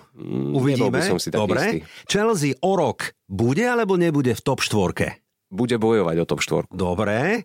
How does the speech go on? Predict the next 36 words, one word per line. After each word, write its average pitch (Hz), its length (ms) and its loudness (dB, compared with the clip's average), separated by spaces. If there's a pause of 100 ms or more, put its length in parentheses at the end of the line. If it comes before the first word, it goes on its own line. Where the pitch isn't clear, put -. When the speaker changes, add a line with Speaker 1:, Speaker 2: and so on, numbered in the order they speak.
(280)
Speaker 2:
Luton 196 440 0
Town 175 340 0
sa 160 180 -2
neudrží 143 720 2
a 123 160 0
vypadne 101 680 0
takto 92 340 -2
o 82 140 0
rok 78 260 -4
z - 160 -4
ligy. 92 300 0 (260)
Speaker 1:
Nevypadne. 95 680 -2
Speaker 2:
Nevypadne, 110 680 0
dobre, 107 400 -2
teším 104 320 0
sa 107 160 -2
na 120 160 0
jeho 123 160 0
výkony. 143 640 0 (340)
Aj, 104 300 0
aj 107 320 2
štadión, 113 580 0
aj, 135 240 0
aj 98 140 0
fanúšikov. 110 640 0
Speaker 1:
Práve 110 400 2
pre 110 260 -4
ten 135 160 2
štadión 104 460 2
a 90 80 2
pre 110 180 0
tých 107 220 0
fanúšikov 90 560 0
nevypadne. 78 480 0
Speaker 2:
Dobre, 113 320 0
okej. 127 560 0